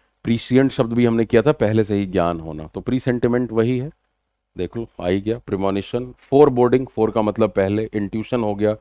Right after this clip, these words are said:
सिक्स्थ सेंस जिसे कहा जाता है कि आपकी गट फीलिंग आ गई, कुछ ना कुछ तो गड़बड़ होने वाला है। नॉलेज, सर्टेनिटी, डेफिनेटली क्या है, वो इसका एंटोनिम हो गया, वहां पे निश्चितता है। अगला शब्द है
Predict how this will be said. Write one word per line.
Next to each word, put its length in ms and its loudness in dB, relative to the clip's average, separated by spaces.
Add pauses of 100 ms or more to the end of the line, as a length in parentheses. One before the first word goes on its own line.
(320)
सिक्स्थ 580 0
सेंस 320 0
जिसे 240 -4
कहा 220 0
जाता 280 0
है 160 0 (360)
कि 60 -2
आपकी 260 2
गट 300 0
फीलिंग 320 0
आ 100 2
गई, 140 0
कुछ 340 -10
ना 60 -8
कुछ 220 -12
तो 80 -6
गड़बड़ 320 -4
होने 200 -8
वाला 260 -6
है। 100 -12 (760)
नॉलेज, 380 4
सर्टेनिटी, 840 0 (100)
डेफिनेटली 520 -4
क्या 160 2
है, 160 -6 (400)
वो 120 -4
इसका 240 -2
एंटोनिम 380 -4
हो 120 -4
गया, 160 -2
वहां 220 0
पे 120 -4
निश्चितता 580 -6
है। 140 -12 (880)
अगला 220 6
शब्द 300 -2
है 140 2